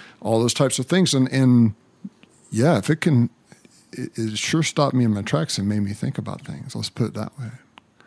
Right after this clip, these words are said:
you know, and it put everything else in context. Like, it put this sport in context. It put this pursuit in context, all those types of things.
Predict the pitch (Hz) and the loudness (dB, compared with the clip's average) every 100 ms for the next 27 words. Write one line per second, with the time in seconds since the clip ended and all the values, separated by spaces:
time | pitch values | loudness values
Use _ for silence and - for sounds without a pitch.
0 | _ _ _ - 107 98 101 117 120 113 | _ _ _ -8 -4 -4 -6 -12 -4 0
1 | 113 160 175 - 139 131 123 - 87 - | 2 2 4 4 4 4 4 2 -4 -2
2 | 131 - - - - 123 113 120 - 160 | -2 -2 -10 -10 -6 -4 -2 -2 2 0
3 | - 123 110 - - 139 143 - - - | 2 0 0 -2 0 2 2 0 -12 -20
4 | - - - - 101 95 95 95 - - | -20 -20 -12 -2 -2 0 -2 -2 -4 -6
5 | - 113 - 131 110 110 - 90 - 151 | -6 -6 0 -2 0 -2 -2 -6 0 0
6 | - - 95 - - - - 101 120 123 | 0 -6 -6 -6 -10 -10 -6 0 0 0
7 | - - - - - - - | -2 -8 -8 -12 -12 -14 -14